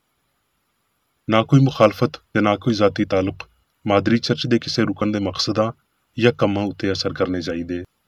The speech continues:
ਸਾਇੰਸ ਵਿੱਚ ਬਸ ਇਲਾਹੀ ਪਿਆਰ ਹੀ ਹਕੂਮਤ ਕਰਦਾ ਏ, ਤੇ ਇੱਕ ਮਸੀਹੀ ਸਾਇੰਸਦਾਨ ਪਾਪ ਨੂੰ ਰੱਦ ਕਰਦਿਆਂ ਹੋਏ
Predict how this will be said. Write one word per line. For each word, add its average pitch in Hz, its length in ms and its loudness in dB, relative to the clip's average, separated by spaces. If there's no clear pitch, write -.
ਸਾਇੰਸ 107 400 2
ਵਿੱਚ 107 200 -2
ਬਸ 101 300 0
ਇਲਾਹੀ 104 280 2
ਪਿਆਰ 98 260 4
ਹੀ 101 60 2
ਹਕੂਮਤ 101 420 -4
ਕਰਦਾ 95 320 4
ਏ, 107 100 -2
ਤੇ 120 80 4
ਇੱਕ 120 260 -2
ਮਸੀਹੀ 120 380 6
ਸਾਇੰਸਦਾਨ 107 560 0
ਪਾਪ 98 320 2
ਨੂੰ 104 120 0
ਰੱਦ 95 200 4
ਕਰਦਿਆਂ 95 360 0
ਹੋਏ 98 320 -4